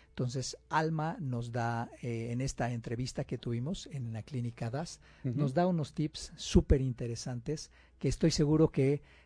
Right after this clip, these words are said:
Speaker 1: eh, nos van a servir para la vida diaria en esta nueva etapa que vamos a tener individuos, familias, comunidades,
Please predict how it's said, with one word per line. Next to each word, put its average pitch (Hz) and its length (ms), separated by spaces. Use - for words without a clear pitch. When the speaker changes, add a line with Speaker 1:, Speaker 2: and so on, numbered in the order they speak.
Speaker 1:
eh, 131 280
nos 139 180
van 160 160
a 151 60
servir 139 420
para 127 220
la 123 120
vida 131 280
diaria 127 560
en 127 260
esta 139 500
nueva 147 360
etapa 131 360
que 127 420
vamos 135 280
a 127 80
tener 127 420
individuos, 139 640
familias, 135 440
comunidades, 127 840